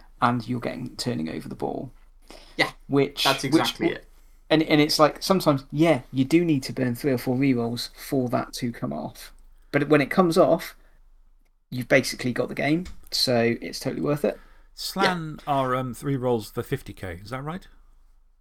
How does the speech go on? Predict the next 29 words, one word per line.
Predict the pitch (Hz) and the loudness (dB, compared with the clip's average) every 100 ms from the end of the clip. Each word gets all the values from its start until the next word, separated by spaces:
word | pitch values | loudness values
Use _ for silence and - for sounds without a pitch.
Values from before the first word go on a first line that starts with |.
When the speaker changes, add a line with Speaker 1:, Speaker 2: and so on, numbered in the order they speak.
| _ _ _ _ | _ _ _ _
Speaker 2:
Uh, | 135 135 123 - | 2 2 2 -2
indeed. | 127 131 127 160 139 - - - - _ _ _ _ _ _ _ | -2 -2 0 0 -2 -8 -20 -20 -20 _ _ _ _ _ _ _
Speaker 3:
Gosh. | - 98 - - - - - | -18 -18 -18 -20 -20 -18 -6
You | |
spent, | 127 - 113 | 4 4 4
Speaker 1:
What? | - - - - - | -2 -8 -20 -20 -10
Speaker 3:
you | 151 | -6
spent | - 156 147 147 | -2 0 0 -4
Griff | - 143 156 - 120 | 0 4 4 2 0
worth | 131 123 - | 0 0 -2
of | 110 | -4
money | 123 117 104 101 | -2 -2 -2 -4
on | 113 104 | -8 -8
rerolls. | 104 104 98 90 90 - - - - - _ _ _ _ - | -6 -6 -6 -8 -12 -18 -20 -20 -20 -20 _ _ _ _ -4
Speaker 2:
Yes. | 117 | 2
Speaker 1:
Not | 233 226 | 4 4
quite | - 165 - | 4 4 4
Griff | 131 120 | -2 -2
worth | - 127 | -6 -8
of | 127 | -8
Speaker 3:
Not | 135 | -6
Speaker 1:
money. | 143 147 | -4 -4
Speaker 3:
quite | 117 101 | -6 -8
Griff | 101 - | -10 -10
worth. | 107 - | -12 -8
No, | 110 | -6
I'm | 101 | -6
being | 98 98 | -6 -8
facetious. | 95 139 - 110 - 113 - | -10 -12 -12 -14 -14 -16 -16